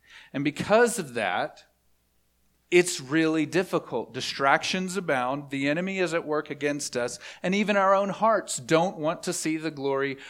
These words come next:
of Christ, because that means we'd have to repent. And we'd have to live humbly. So it's not inappropriate, I,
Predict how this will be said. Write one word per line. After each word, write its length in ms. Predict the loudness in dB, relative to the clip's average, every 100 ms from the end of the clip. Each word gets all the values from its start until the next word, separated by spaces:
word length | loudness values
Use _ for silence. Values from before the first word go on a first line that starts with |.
| -6
of 200 | 0 0
Christ, 520 | 2 4 4 4 -2 -6
because 380 | -2 -2 0
that 280 | 6 6 4
means 320 | 0 0 0
we'd 140 | -4 0
have 240 | 0 0
to 100 | -4
repent. 720 | -8 -6 -2 -2 -2 -8 -20 -20 _ _ _ _ _ _ _ _ _ _ _ _ _ _ _ _
And 80 | -4
we'd 120 | 2
have 200 | 4 2
to 80 | -2
live 200 | -6 -6
humbly. 640 | -2 -2 -2 -6 -10 -16 -20 _ _ _ _ _ _ _ _ _ _ _ _ _ -20 -20 _
So 140 | 2
it's 160 | 2 4
not 380 | 6 6 6 2
inappropriate, 1040 | 0 0 2 2 2 0 -4 -2 -4 -6
I, 240 | -4 -4